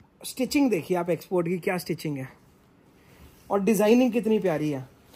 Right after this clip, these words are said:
और एक चीज़ आपको हम और दिखाएंगे, इसका tag भी दिखाएंगे आपको। ये देखिए क्या लिखा है,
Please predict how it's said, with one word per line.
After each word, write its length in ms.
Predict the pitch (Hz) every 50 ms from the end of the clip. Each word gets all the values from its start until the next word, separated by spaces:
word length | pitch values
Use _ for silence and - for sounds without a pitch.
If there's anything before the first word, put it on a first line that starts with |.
| - - - -
और 200 | 220 196 214 226
एक 200 | 214 240 247 -
चीज़ 160 | - 262 247
आपको 240 | 254 233 190 - 254
हम 120 | 254 254 214
और 180 | 196 208 233
दिखाएंगे, 400 | 226 226 180 190 175 170 170 185
इसका 200 | 202 202 - 247
tag 240 | 208 202 226 196 196
भी 140 | 202 202 220
दिखाएंगे 360 | 190 196 175 156 143 147 156
आपको। 320 | 160 151 151 - 196 220 240 - - - - - - - - - - - - - - - - - - - - - - - - - - - - - - - - - - - - - - - - - - - - - - - - - - - - - - - - - - - -
ये 140 | 247 233 226
देखिए 280 | 214 202 170 - 202
क्या 140 | 180 180 196
लिखा 280 | 180 180 165 160 - 175
है, 60 | 156